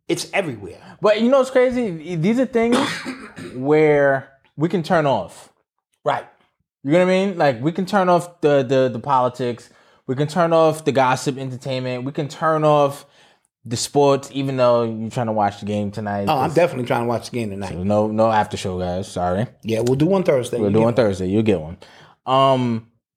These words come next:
Speaker 2: yeah, you can turn those things off. You get what I'm saying? So that is something that we just kinda have to practice. I've been trying to practice that a lot more,
Speaker 1: Mm-hmm.
Speaker 2: for sure.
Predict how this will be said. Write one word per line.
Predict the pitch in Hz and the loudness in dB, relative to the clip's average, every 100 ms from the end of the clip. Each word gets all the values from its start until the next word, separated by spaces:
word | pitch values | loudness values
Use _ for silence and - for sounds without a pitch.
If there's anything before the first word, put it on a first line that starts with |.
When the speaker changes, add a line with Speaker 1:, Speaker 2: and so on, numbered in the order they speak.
| - | -2
Speaker 2:
yeah, | 233 | 0
you | 190 | 2
can | 190 208 | 0 0
turn | 240 | 2
those | 208 190 | 2 2
things | 180 160 | 2 4
off. | 143 87 - | 2 0 -4
You | 135 | 0
get | |
what | 165 | 0
I'm | 156 | 2
saying? | 180 175 | 0 0
So | - 160 143 120 120 | 2 2 2 0 -6
that | 117 160 165 | -2 -2 0
is | 170 156 | -2 0
something | - 151 156 135 | -2 0 0 0
that | 123 | -2
we | 127 | -2
just | 127 123 | -6 -4
kinda | 160 131 | -4 0
have | 131 - | -2 -2
to | |
practice. | - 131 131 156 151 - | -2 0 0 -2 -6 -2
I've | 135 | -2
been | 147 147 | 0 -2
trying | 151 135 | 0 -2
to | 123 | 0
practice | 139 127 123 | 0 0 -2
that | 135 123 107 | -2 -2 -4
a | |
lot | 110 113 123 | -2 0 0
more, | 113 123 143 190 - _ - | -2 0 2 2 -2 _ -6
Speaker 1:
Mm-hmm. | 175 160 226 - _ - | -4 -2 -6 -8 _ -14
Speaker 2:
for | 120 | -10
sure. | - 151 151 170 214 | -2 4 6 4 2